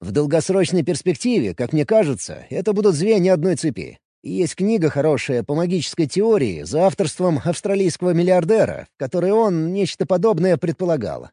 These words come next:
И ещё одна книга нашего академика Дигилёва,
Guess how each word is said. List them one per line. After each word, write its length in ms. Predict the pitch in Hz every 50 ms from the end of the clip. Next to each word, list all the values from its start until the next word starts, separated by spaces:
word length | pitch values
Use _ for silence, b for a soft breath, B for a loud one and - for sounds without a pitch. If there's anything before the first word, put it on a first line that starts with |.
| _ _ _ _ -
И 60 | 156
ещё 440 | 185 208 208 180 - - 247 240 208
одна 220 | 143 123 147 139
книга 420 | - - 214 233 226 170 123 117 104
нашего 400 | 113 139 151 - - 160 165 156
академика 580 | - 180 175 156 202 226 208 190 147 185 175
Дигилёва, 720 | 147 151 165 180 220 220 240 226 185 107 80 64 - -